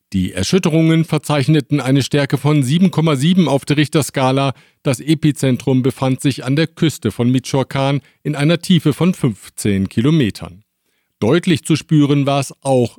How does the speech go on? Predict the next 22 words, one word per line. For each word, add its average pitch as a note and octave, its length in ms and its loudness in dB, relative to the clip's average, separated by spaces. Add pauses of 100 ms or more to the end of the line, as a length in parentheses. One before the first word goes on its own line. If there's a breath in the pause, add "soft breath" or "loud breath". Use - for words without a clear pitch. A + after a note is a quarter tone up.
im D#3 160 0
vierhundertfünfzig D3 1040 0
Kilometer B2+ 460 0
entfernten C3+ 640 0
Mexiko-Stadt. - 1000 -4 (800)
Zwei C#3 380 -2
Menschen E3+ 340 2
starben D3+ 400 -2
infolge C3 420 -2
des B2 140 -2
Bebens, C3+ 480 0 (240)
in D#3 160 4
mehreren B2+ 560 0
Bundesstaaten A2+ 760 -2
wurden A2+ 280 0
Gebäude A2+ 520 -2
beschädigt. F2 760 -6 (800)
Und B2 160 0
so D#3 140 2
blieb E3+ 240 0
die C#3 100 -2
Frage, B2+ 560 0